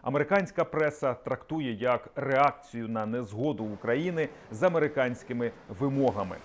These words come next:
До столиці Великої Британії не поїдуть і міністри закордонних справ Франції, Німеччини.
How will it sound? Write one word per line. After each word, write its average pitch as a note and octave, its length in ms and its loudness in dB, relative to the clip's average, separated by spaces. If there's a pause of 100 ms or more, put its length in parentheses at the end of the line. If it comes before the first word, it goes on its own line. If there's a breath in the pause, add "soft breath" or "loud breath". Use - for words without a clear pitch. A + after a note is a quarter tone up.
(420 loud breath)
До F3 100 0
столиці F3+ 380 0
Великої C#3 340 -2
Британії C#3 480 2
не D3+ 140 2
поїдуть D3 540 -2
і A#2 100 -2
міністри A#2 420 -4
закордонних A2+ 560 -2
справ A2 260 0
Франції, A#2 600 -2
Німеччини. B2 920 -4